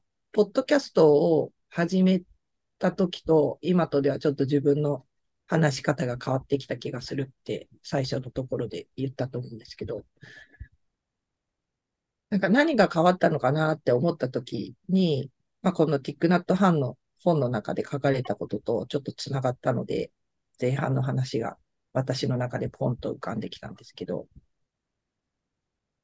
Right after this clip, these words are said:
なんか、あい-、相手のその話というか、今このじ-、時間、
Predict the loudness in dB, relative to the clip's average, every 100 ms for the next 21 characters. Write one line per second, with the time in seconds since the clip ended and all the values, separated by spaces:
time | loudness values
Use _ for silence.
0 | _ _ _ _ _ -6 -4 0 4 4
1 | 2 -2 0 0 0 2 2 -2 _ -8
2 | -4 -2 0 0 -2 0 0 2 4 4
3 | 4 4 4 6 6 4 0 0 -14 -16
4 | _ 0 2 2 2